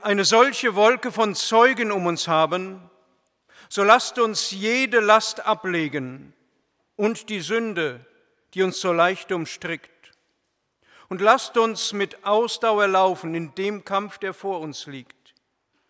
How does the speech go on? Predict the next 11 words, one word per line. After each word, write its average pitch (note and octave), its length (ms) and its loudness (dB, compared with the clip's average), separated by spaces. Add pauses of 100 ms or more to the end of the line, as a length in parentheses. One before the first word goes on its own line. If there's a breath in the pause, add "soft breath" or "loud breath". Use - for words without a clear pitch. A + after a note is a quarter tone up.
(560 soft breath)
indem F3 320 -4
wir F#3+ 120 4
hinschauen G#3 800 0
auf F3 200 -2
Jesus, F#3+ 720 -8 (500)
den F3 180 -4
Anfänger G3+ 840 0 (240)
und G3+ 200 -4
Vollender F#3 800 -2 (720)
des F3+ 160 -6
Glaubens. C#3+ 920 -2